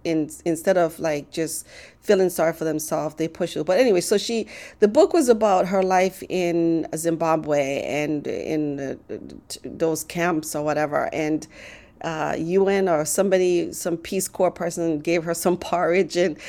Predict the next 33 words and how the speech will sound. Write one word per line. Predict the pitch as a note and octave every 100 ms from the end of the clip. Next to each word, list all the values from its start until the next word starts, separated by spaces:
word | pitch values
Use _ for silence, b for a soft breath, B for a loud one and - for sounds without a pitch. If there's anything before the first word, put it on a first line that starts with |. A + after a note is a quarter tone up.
| B
I'm | G#3
just | A#3 A#3+
giving | A3+ G#3
you | F3+
a |
high | F3+ F#3+
level. | E3+ E3 D#3 E3 -
And | - F3+ E3+ E3
she | - F#3
remembered | F3+ E3 F#3+ A3+ G#3 F#3
it, | F3 -
and | E3+ D#3+ - _
she | - F3+ E3 - -
went | E3+ F3+ F#3+
on | F3+ E3+
to | E3
becoming, | D#3+ D#3+ F#3+ F3 E3+ D#3 D#3+ B B B B
uh, | E3+ F3 E3 -
such | - G3 G3
an | E3+
inspiration, | F3+ - D3+ D#3 D#3+ - D#3 C#3 D3+
you | D#3
know, | D3+
to | D3 D#3+
working | D3+ E3 E3 E3 E3 D3 -
as | D#3 D#3 D3+ D#3
one | E3
of | D#3+ D3
those, | D3+ D3 D3 - -
you | D#3 D#3+
know, | D3+ C#3 - -
people | - E3 D#3+ D#3+
who, | E3 E3 D#3+